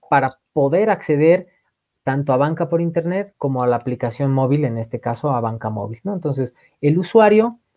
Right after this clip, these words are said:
en mi caso, es la pe-, la primera letra de mi nombre y mi apellido, ¿no? C Cerveró. Ese es mi usuario. Entonces, ustedes podrían crear bajo esa misma lógica un usuario. O si alguien tiene, eh, no sé, podrían utilizar la primera parte de su correo electrónico,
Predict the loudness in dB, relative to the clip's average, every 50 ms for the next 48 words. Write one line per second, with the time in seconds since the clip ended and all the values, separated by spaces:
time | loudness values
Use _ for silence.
0 | _ -6 -4 -2 -2 -2 -2 2 2 2 2 2 2 2 2 2 2 0 -2 -4
1 | -4 -4 -4 -2 -2 -2 -2 -2 -4 -4 -4 -6 -4 -4 -4 -4 -4 -4 -4 -2
2 | 2 2 4 4 4 2 2 2 0 2 2 2 0 0 0 0 2 2 2 2
3 | 2 0 0 -2 -2 -2 -2 -2 0 -2 -4 -4 -8 _ _ -6 -6 -6 -8 _
4 | _ _ -2 -2 -2 -2 -2 -2 -2 -2 0 -2 -2 -4 -4 -6 -8 _ _ _
5 | _ _ -4 0 2 4 4 4 4 2 0 0 2 2 2 2 0 -4 _ _
6 | _ _ _ _ _ _ -8 -4 -4 -2 0 -2 -2 -2 -4 -2 4 6 6 8
7 | 6 4 4 2 4 4 4 4 2 0 0 2 2 2 2 2 0 -2 -2 -2
8 | -2 -2 -2 -2 -2 -2 -2 -2 -2 0 0 0 0 -2 -4 -8 -6 -6 -6 -8
9 | -8 _ -6 -4 -2 -2 -2 -4 -6 -4 -2 -2 0 0 -2 -6 -10 _ _ _
10 | _ _ _ _ _ 8 8 10 8 8 4 -2 _ _ _ _ _ -4 -4 -4
11 | -4 -4 -6 -6 -8 -8 -8 -8 -6 -6 -6 -6 -8 -12 -16 _ _ -10 -8 -6
12 | -6 -6 -8 -8 -8 -8 -8 -8 -6 -6 -8 -8 -8 _ _ _ 0 0 0 0
13 | -2 -2 -4 -4 -4 -4 -4 -4 -2 -2 0 2 2 0 0 -2 -4 -6 -4 -2
14 | -2 -2 -4 -2 -2 0 0 0 0 0 -2 -2 -2 -2 -4 -6 -10 -12 -8 -6
15 | -6 -4 -2 -4 -4 -4 -8 -8 _ -4 -2 -2 -2 -6 -10 -16 -20